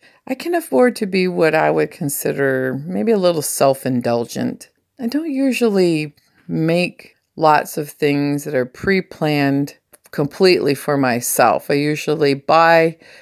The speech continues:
the fabric and then eventually make a quilt, and eventually I keep it because they're like my little children and I can't give too many of them away. But this from the beginning was planned as a quilt, as a celebration of my fifty years of walking on this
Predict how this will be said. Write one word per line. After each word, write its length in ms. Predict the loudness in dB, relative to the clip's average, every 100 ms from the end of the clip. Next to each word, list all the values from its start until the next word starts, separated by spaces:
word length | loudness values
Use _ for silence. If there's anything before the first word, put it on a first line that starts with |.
| _ -6
the 80 |
fabric 640 | 0 4 6 6 4 2 -2
and 120 | -4
then 120 | -2
eventually 580 | -2 0 -2 -2 -4 -4
make 260 | 0 -2 -4
a 60 |
quilt, 480 | -8 0 2 2 0
and 140 | -4
eventually 600 | -4 -2 -2 -2 0 2 2
I 80 |
keep 340 | 0 -6 -6 -4
it 140 | -4
because 480 | -6 -6 0 0 0
they're 120 | -2
like 240 | 0 -2 -4
my 180 | -8
little 260 | -6 -6 -6
children 480 | -6 -2 0 0 0
and 160 | -2
I 60 | -4
can't 420 | -6 -6 -6 -8 _ _ _ 0
give 320 | 4 4 2
too 200 | -6 -2
many 280 | 0 0 -2
of 160 | -4
them 200 | -4 -4
away. 500 | -4 0 0 0 -4 -12 _ _ _ -8
But 160 | -2
this 220 | 2 2
from 200 | 2 2
the 80 | 2
beginning 500 | 0 0 0 0 0
was 180 | -2 -6
planned 580 | -8 -2 0 2 0 0 0
as 220 | 0 2
a 80 | 0
quilt, 460 | 0 0 2 0
as 100 | -4
a 80 | -6
celebration 1000 | 0 2 2 2 0 0 -2 -4 -4 -4 -10 -20 -12 -4
of 220 | -4 0
my 200 | 2 2
fifty 360 | 0 -2 -2
years 360 | -2 0 0 -2
of 140 | -6
walking 460 | 0 0 0 -4 -2
on 180 | -2 0
this 300 | -2 -2